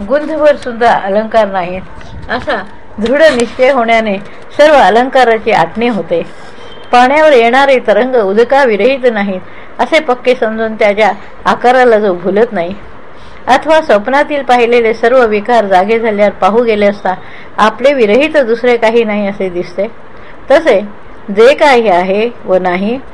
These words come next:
त्याच्या योगे हे जाणण्याची स्फूर्ती होते व ते सर्व पदार्थ मीच आहे अशा अनुभवाचा जो उपभोग घेतो, मी उत्पन्न न होणारा,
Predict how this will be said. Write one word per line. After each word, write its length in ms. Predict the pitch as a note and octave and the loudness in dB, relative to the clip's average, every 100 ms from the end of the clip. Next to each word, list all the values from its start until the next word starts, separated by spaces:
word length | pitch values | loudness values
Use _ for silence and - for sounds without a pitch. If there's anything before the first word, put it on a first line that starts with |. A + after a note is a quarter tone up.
| - - - | -18 -18 -2
त्याच्या 320 | A#3+ A#3 E4 | 2 4 4
योगे 320 | E4 A3 G#3 B3+ | 4 2 2 2
हे 240 | C4+ A#3 | 2 2
जाणण्याची 540 | G#3 F#3 F3+ F#3 A#3+ | 2 0 0 -4 -4
स्फूर्ती 420 | - - G3+ G#3+ G#3+ | -6 -4 -4 0 0
होते 320 | E3 F#3+ A#3+ - - - F#3+ | 2 -4 -6 -12 -18 -8 -6
व 40 | |
ते 180 | F#3 F#3 | -2 -2
सर्व 320 | - C4+ E4 | 0 2 2
पदार्थ 460 | A#3 G3+ F#3+ F#3+ A3 | 2 2 0 -2 -6
मीच 320 | A3 D#4+ D#4 | -4 -2 0
आहे 240 | F#3 E3+ F3+ - - - - | 0 -2 -6 -14 -18 -16 -6
अशा 240 | G#3+ D#4 | -2 0
अनुभवाचा 600 | C#4+ G3+ G3+ F#3 F3+ - | 0 0 0 2 2 0
जो 200 | G#3 A3 | -2 -2
उपभोग 400 | E3+ G#3 C4 D#4+ | 0 0 2 0
घेतो, 400 | G3+ - - A3 A3+ - - - - - - | 0 -4 -4 -6 -8 -16 -18 -18 -18 -16 -6
मी 180 | C4 F4+ | -2 0
उत्पन्न 440 | B3 - C#4+ D#4 | 0 0 0 2
न 180 | C#4 G#3+ | 0 0
होणारा, 600 | B3+ D#4 C4 F#3+ E3+ E3+ | 0 0 0 2 2 2